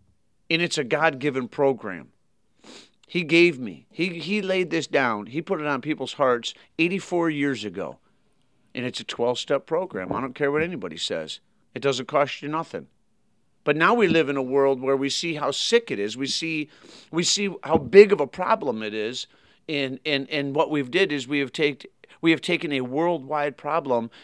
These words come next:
and we have made it become a multi-billion dollar industry. It's all about money. And I hate to say that, but look, I don't care. I'm not here to be liked. I'm not here to be popular.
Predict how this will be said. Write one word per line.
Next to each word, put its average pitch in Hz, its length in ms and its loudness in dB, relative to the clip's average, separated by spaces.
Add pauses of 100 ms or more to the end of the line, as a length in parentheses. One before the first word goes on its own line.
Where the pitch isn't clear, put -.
and 139 160 -2
we 143 140 2
have 143 160 2
made 139 300 0
it - 280 -6
become 131 460 -4
a 127 140 -6
multi-billion 135 1200 -4
dollar 123 340 -2
industry. 101 720 -8 (200)
It's 127 160 -2
all 131 200 6
about 143 300 2
money. 92 340 -8 (220)
And 131 120 4
I 156 100 12
hate 180 180 4
to 151 80 -4
say 165 240 4
that, 196 280 4 (240)
but 127 140 0
look, 135 320 0 (920)
I 151 100 6
don't 147 220 -4
care. - 320 -4 (640)
I'm 147 160 4
not 135 140 0
here 135 160 2
to 117 40 -8
be 104 120 -8
liked. 139 400 0
I'm 123 160 -4
not 123 100 0
here 123 140 -4
to 113 40 -10
be 110 120 -8
popular. 160 600 -4